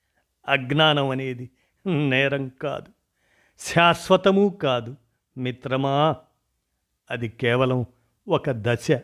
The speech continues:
రమణం మీద నీకు గౌరవం ఎప్పటికో ఏర్పడొచ్చు.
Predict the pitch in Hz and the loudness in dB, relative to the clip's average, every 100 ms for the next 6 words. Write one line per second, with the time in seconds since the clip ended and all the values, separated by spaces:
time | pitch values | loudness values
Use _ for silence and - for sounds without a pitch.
0 | - _ _ _ _ _ _ _ _ _ | -8 _ _ _ _ _ _ _ _ _
1 | _ _ 92 110 123 147 143 135 135 120 | _ _ -8 -2 2 4 4 2 0 -2
2 | 123 123 113 131 110 127 135 160 151 139 | -2 -4 -6 -12 -6 0 4 4 4 2
3 | 131 131 170 131 - 143 131 135 _ _ | -2 -4 -6 -6 -6 -4 -4 -10 _ _
4 | _ _ _ _ 120 120 123 - 151 135 | _ _ _ _ -4 -4 -2 -2 -2 -2
5 | - | -10